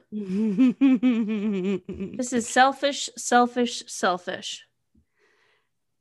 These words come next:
Speaker 1: It's just,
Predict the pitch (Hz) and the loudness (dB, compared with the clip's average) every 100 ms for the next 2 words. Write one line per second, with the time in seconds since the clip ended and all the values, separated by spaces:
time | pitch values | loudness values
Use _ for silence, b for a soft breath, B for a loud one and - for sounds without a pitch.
0 | _ - - - _ _ _ _ _ - | _ -10 -10 -14 _ _ _ _ _ -20
1 | - _ _ _ _ _ _ _ _ _ | -20 _ _ _ _ _ _ _ _ _
2 | 226 - _ _ _ _ - 269 B - | -20 -20 _ _ _ _ -18 -18 B -6
3 | 330 - 392 359 - | -6 -4 -4 -6 -2